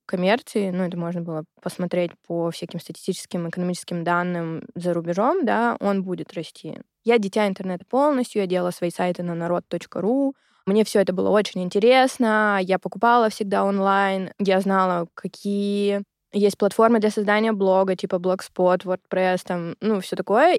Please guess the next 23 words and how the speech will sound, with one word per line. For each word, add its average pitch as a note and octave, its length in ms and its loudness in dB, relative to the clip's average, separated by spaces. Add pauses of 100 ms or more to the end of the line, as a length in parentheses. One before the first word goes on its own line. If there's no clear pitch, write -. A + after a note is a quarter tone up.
И G#3+ 80 -4
я A3+ 340 2
знала A3+ 560 2 (100)
примерно, A3 800 0
как G#3 180 -4
это - 80 -20
всё - 120 -8
можно F#3 240 -2
недорого A#3 540 2
сделать, G3+ 240 -2
как - 100 -20
это E3 140 -10
оформить. G#3+ 520 2
Я E3+ 140 -4
умела D#3+ 460 -6
работать - 240 -10
в - 60 -16
фотошопе. B3+ 480 2
Это F#3+ 120 -2
всё, C4 340 4
чему A3 240 2
я G#3+ 120 4
научилась G#3+ 800 2